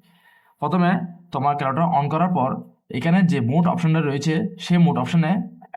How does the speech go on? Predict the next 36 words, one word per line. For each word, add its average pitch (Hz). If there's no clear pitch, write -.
আমরা 120
একবার 123
ক্লিক 127
করতে 104
হবে। 98
একবার 143
ক্লিক 175
করার 190
পর 160
এখানে 170
আছে 175
কমপ্লে-, 135
কম্পাউন্ড 156
এবং 143
কমপ্লেক্স, 110
আবার 170
এই 131
মোড 135
বাটনে 170
আবার 147
ক্লিক 131
করতে 110
হবে, 101
এভাবে 180
আবার 147
ক্লিক 131
করতে 110
হবে। 104
এখানে 185
দেখা 180
যাচ্ছে 165
ইকুয়েশন 175
নামে 180
একটা 160
অপশন 143
রয়েছে। 113